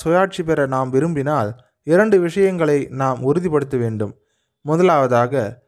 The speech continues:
கல்வி ரீதியாக பின்தங்கியுள்ள இனத்தவர்களுக்கு நவீன கல்வியின் ஒவ்வொரு மட்டத்தையும் அவர்கள் எட்டுமாறு செய்ய வேண்டும்.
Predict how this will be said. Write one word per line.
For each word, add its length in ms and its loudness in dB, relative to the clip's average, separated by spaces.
கல்வி 360 2
ரீதியாக 760 2
பின்தங்கியுள்ள 720 -2
இனத்தவர்களுக்கு 1000 0
நவீன 480 0
கல்வியின் 720 -2
ஒவ்வொரு 420 2
மட்டத்தையும் 680 -4
அவர்கள் 400 -2
எட்டுமாறு 500 0
செய்ய 300 2
வேண்டும். 340 -2